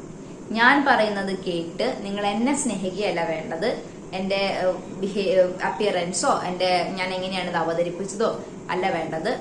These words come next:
ഞാൻ പറയുന്ന കാര്യത്തിലെ ഈശോ എന്ന ആ ഒരു ദൈവത്തെ അല്ലെങ്കിൽ ആത്മീയത എന്ന വിഷയത്തെ സ്വന്തം ലൈഫിൽ കണ്ടെത്താൻ ശ്രമിക്കുകയാണ് വേണ്ടത്. അങ്ങനെ നിങ്ങൾ കണ്ടെത്തുമ്പോൾ മാത്രമാണ്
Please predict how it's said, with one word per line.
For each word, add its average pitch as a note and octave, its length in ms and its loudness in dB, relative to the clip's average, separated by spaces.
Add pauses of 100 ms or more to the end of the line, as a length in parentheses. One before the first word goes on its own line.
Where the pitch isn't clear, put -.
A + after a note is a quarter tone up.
ഞാൻ F#3+ 240 -4
പറയുന്ന B3 580 2
കാര്യത്തിലെ F3+ 560 0
ഈശോ A#3 800 2
എന്ന G3 380 0 (200)
ആ F3+ 140 4
ഒരു G3 280 4
ദൈവത്തെ F3 640 0 (240)
അല്ലെങ്കിൽ A#3 260 2
ആത്മീയത A#3 580 4
എന്ന F3+ 280 0
വിഷയത്തെ F3 640 -4 (320)
സ്വന്തം C#4+ 480 4
ലൈഫിൽ F#3+ 680 2
കണ്ടെത്താൻ B3+ 580 2
ശ്രമിക്കുകയാണ് F3 600 -2
വേണ്ടത്. F3 360 -6 (600)
അങ്ങനെ E4+ 240 4
നിങ്ങൾ B3 240 4
കണ്ടെത്തുമ്പോൾ F#3+ 600 0
മാത്രമാണ് E3+ 920 -2